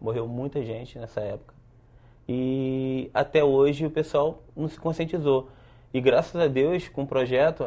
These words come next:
agora as pessoas tão mudando, a consciência do, tão vendo realmente, entendeu? Como a gente pode ser um ser humano melhor, como a gente pode mudar o mundo, ou pagar uma coisa que a gente nunca vai conseguir pagar, né? O que a terra nos oferece, né?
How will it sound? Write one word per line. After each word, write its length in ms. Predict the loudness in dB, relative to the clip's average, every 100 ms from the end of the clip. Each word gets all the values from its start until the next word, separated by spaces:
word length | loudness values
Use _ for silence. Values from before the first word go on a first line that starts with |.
| -2
agora 300 | 0 2 0
as 80 | 0
pessoas 320 | -2 -2 0
tão 120 | 0
mudando, 600 | 0 4 4 4 0 -2
a 80 | -4
consciência 580 | -6 -6 -4 -4 -4 -4
do, 160 | -4
tão 240 | -2 -2 0
vendo 220 | -2 -2
realmente, 680 | -2 -2 -2 -4 -4 -8
entendeu? 480 | -10 -6 0 0 -2 -10 -20 -20 -4
Como 340 | 0 2 2
a 80 | 0
gente 320 | -2 -6 -8
pode 220 | -2 -2
ser 100 | 0
um 100 | -2
ser 220 | 2 2 4
humano 300 | 0 0 -2
melhor, 400 | -2 0 -2 -2
como 180 | -8
a 60 | -6
gente 260 | -8 -10 -8
pode 500 | -2 -2 -2 -6 -6
mudar 280 | -2 -2
o 40 | -2
mundo, 440 | -2 -4 -4 -8 -12 -16 -2
ou 340 | 2 4 2 -6 2
pagar 500 | 6 8 8 8 8
uma 180 | 4 0
coisa 300 | 4 2 2
que 260 | -6 -2 -2
a 80 | -2
gente 260 | -4 -2
nunca 260 | 0 2 2
vai 100 | 2
conseguir 360 | 0 -2 -2
pagar, 360 | 0 2 4 2
né? 80 | -2
O 60 |
que 120 | 0 -2
a 60 |
terra 260 | 2 0 0
nos 200 | -4 -2
oferece, 580 | 0 0 0 0 -4 -20 -20 -20 -20 -18 -4
né? 220 | -2